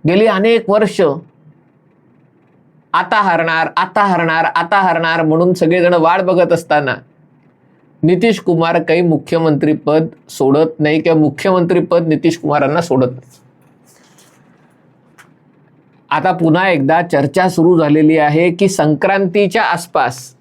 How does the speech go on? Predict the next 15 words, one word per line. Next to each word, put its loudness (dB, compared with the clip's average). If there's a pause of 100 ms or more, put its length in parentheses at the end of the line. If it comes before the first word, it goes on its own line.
(840)
नितीश 0
कुमार -2 (800)
भाजपाला 0 (520)
सोडचिठ्ठी 0
देतील. 0 (1200)
आता -4
हे 0
संक्रांतीच्या 0
वेळेला 4
देतील 0
किंवा 2
कदाचित 0
होळीला 2
देतील 0
किंवा 2